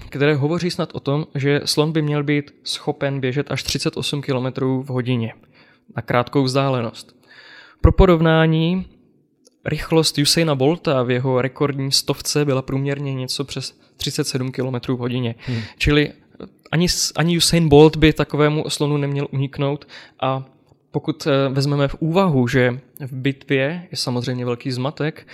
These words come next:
Speaker 1: a vojáci jsou obtěžkáni, eh, těžkou zbrojí a současně nejsou Usain Bolt, eh, tak je minimální šance, eh, že by voják mohl se spasit před vlastně slonem útěkem.
Speaker 2: Hmm.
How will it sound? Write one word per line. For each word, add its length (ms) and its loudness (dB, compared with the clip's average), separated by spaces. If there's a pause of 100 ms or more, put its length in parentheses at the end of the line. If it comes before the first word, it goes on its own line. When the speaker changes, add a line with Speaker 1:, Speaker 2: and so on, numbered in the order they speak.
(200)
Speaker 1:
a 140 -2
vojáci 440 0
jsou 200 -2
obtěžkáni, 920 2 (320)
eh, 340 4
těžkou 360 2
zbrojí 520 2
a 80 0
současně 520 0
nejsou 260 -2
Usain 280 0
Bolt, 380 2 (400)
eh, 120 -2
tak 240 -4
je 100 0
minimální 480 0
šance, 500 -2 (220)
eh, 140 -2
že 200 0 (280)
by 160 -2
voják 680 2 (240)
mohl 200 -2
se 160 -4
spasit 580 -8 (120)
před 300 -16
vlastně 260 -8
slonem 460 -2 (160)
útěkem. 520 -6 (500)
Speaker 2:
Hmm. 200 -4